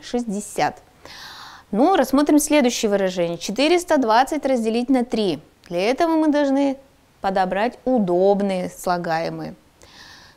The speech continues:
То есть мы четыреста двадцать разбиваем на триста и сто двадцать. Триста делим на три — сто,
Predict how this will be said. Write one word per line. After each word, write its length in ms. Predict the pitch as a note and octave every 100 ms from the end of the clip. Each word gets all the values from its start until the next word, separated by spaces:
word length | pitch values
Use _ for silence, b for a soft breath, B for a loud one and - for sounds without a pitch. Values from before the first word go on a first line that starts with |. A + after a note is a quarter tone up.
| _
То 120 | F3
есть 200 | F3+ F3+
мы 320 | G3+ G#3+ -
четыреста 520 | - G#3+ G#3 F#3+ - F3+
двадцать 420 | F#3 D#4 - C#4
разбиваем 580 | G#3 G3+ G3 G3 F#3 F3+
на 120 | F3
триста 480 | - C4+ E4+ - D#4
и 220 | - C4
сто 220 | - A#3+
двадцать. 540 | G3+ F3+ E3+ - F3 -
Триста 420 | A3 G3 - F#3
делим 340 | F3+ F3 E3+
на 100 | E3+
три — 220 | E3 E3+
сто, 520 | D#3+ - G#3 G3 F#4+